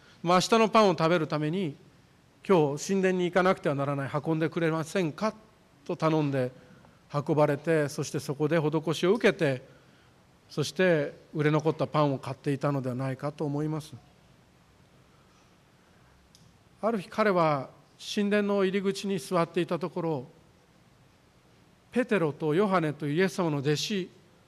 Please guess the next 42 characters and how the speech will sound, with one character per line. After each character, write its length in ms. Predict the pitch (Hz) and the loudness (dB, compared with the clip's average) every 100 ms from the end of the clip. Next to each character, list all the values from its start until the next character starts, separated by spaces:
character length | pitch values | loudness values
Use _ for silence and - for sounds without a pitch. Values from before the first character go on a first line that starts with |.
| _ | _
を 120 | 170 | -4
見 160 | 156 139 | -2 -4
つ 140 | - | -6
け 80 | - | -6
ま 140 | 143 131 | -4 -6
す。 140 | - 120 _ _ _ _ _ _ _ - - - - _ - - - - - - _ - | -10 -20 _ _ _ _ _ _ _ -20 -20 -20 -20 _ -20 -20 -20 -20 -20 -20 _ -6
そ 160 | - | -2
し 80 | 196 | 0
て 80 | 196 | 0
そ 120 | 233 | 2
の 140 | 226 | 0
ペ 200 | 214 240 | 2 0
テ 120 | 247 233 | 2 2
ロ 100 | 202 | 2
と 120 | 190 | 4
ヨ 120 | 208 | 6
ハ 100 | 202 | 6
ネ 100 | 180 | 4
が 100 | 151 | 0
神 300 | 147 233 233 | 0 -2 2
殿 100 | 226 | 2
に 120 | 226 | 2
入 280 | 196 185 214 | 0 2 2
ろ 100 | 233 | 2
う 40 | 214 | 0
と 100 | 170 | -4
す 160 | - | -4
る 80 | 180 | -2
の 220 | 175 147 | -2 0
を 60 | 135 | -2
見 140 | 135 | -2
か 140 | 135 160 | -2 0
け 120 | 160 | -2
て、 300 | 160 160 120 - - _ _ _ _ _ - _ | -2 -4 -6 -12 -20 _ _ _ _ _ -20 _
呼 140 | 170 196 | 6 6
び 120 | 226 | 6
止 120 | 247 | 4
め 120 | 214 | 4
て 100 | - | 2
施 400 | 135 165 196 208 | 0 2 2 2
し 160 | 202 226 | 0 2
を 380 | 220 202 190 | 4 4 0